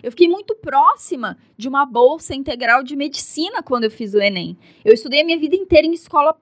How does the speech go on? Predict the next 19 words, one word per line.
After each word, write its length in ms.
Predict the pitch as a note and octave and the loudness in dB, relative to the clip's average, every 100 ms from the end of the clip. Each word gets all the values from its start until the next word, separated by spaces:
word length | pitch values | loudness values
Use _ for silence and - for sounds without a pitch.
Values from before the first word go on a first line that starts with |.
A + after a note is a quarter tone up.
| _ - | _ 0
par-, 160 | D4 | 0
é, 180 | - G#3+ | 0 -2
pública, 720 | - - F4 F4 C#4 C4+ E3 _ _ - _ | -2 0 2 2 0 -8 -12 _ _ -20 _
numa 220 | A3 B3 | -6 -2
escola 340 | D4 - D4 D4 | -2 0 0 0
de 100 | - | -4
periferia, 960 | E4 C#4+ - C#4+ C4 C4 C#4+ A3+ F3 - _ _ - | -6 -6 -2 0 0 -4 -2 -2 -2 -14 _ _ -8
uma 160 | A3 | 0
das 160 | A#3 B3 | 2 2
escolas 380 | - C#4+ C4 B3 | 0 -2 -2 0
mais 240 | B3+ D#4 | -2 -2
desacreditadas 960 | C#4+ C#4+ - C#4 C4+ - A3+ B3 B3+ | -4 -8 -6 -6 -6 0 2 2 0
da 100 | G#3 | -8
cidade. 500 | A3+ - G3+ G3+ A3+ | -10 -8 0 0 0
Quem 160 | - A3+ | -6 -8
é 40 | |
de 80 | A3 | -8
Sertãozinho 600 | - G#3+ A3+ A#3 A3 G#3 | -6 -6 0 0 0 -4
sabe. 460 | A3+ - G3+ A#3 | -8 2 2 2